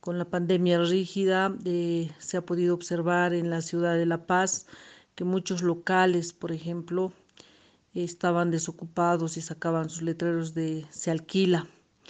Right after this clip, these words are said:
Y esto porque los emprendedores han ido desocupando, porque ya no podían pagar más los alquileres de estos locales.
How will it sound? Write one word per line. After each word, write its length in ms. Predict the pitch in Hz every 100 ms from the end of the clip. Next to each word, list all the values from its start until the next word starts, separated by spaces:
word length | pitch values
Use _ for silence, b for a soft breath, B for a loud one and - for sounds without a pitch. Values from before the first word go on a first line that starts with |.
| b b b b b
Y 180 | 185 190
esto 260 | 180 190
porque 600 | - 175 170 175 170 170
los 260 | 160 160 156
emprendedores 920 | 170 165 165 170 165 175 180 180 - 208
han 560 | 175 170 170 170 165 - -
ido 220 | 170 165
desocupando, 1040 | 165 160 160 - 165 190 185 185 196 220 B B B B B
porque 260 | 175 170 180
ya 140 | 175
no 140 | 175
podían 360 | 175 165 165 160
pagar 360 | 165 160 170 170
más 300 | 170 175 165
los 220 | 156 156
alquileres 720 | 156 - 170 170 175 170 160
de 100 | 160
estos 240 | 160 156
locales. 600 | 156 156 160 160 151 -